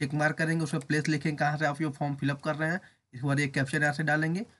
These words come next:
उसका प्रीव्यू and submit पर क्लिक करेंगे। तो चलिए जल्दी से कर लेते हैं। जैसे प्रीव्यू चेक करेंगे आपको यहाँ से इस तरह का कुछ खुल के आएगा, ठीक है। उसके बाद यहाँ से प्रिंट कर लेंगे, इसको सबमिट कर लेंगे, ठीक है।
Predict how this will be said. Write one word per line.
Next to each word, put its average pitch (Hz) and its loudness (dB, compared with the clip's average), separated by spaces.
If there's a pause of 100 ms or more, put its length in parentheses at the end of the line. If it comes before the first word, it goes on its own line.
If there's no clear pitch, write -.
(180)
उसका 131 -2
प्रीव्यू 147 2
and 143 -4
submit 139 0
पर 175 -6
क्लिक 131 0
करेंगे। 120 -2
तो - -16
चलिए 139 2
जल्दी 147 0
से - -6
कर 156 -2
लेते 151 0
हैं। 190 0 (2000)
जैसे 160 6
प्रीव्यू 165 4
चेक 160 2
करेंगे 151 4
आपको 135 2
यहाँ 131 4
से 185 0
इस - -8
तरह 135 0
का 139 0
कुछ 135 -2
खुल - -2
के 147 4
आएगा, 139 4
ठीक 143 0
है। 151 0
उसके 143 0
बाद 143 2
यहाँ 139 4
से 143 2
प्रिंट 143 2
कर 151 0
लेंगे, 156 2
इसको 143 0
सबमिट 131 2
कर 120 -2
लेंगे, 113 -2
ठीक 143 0
है। 214 0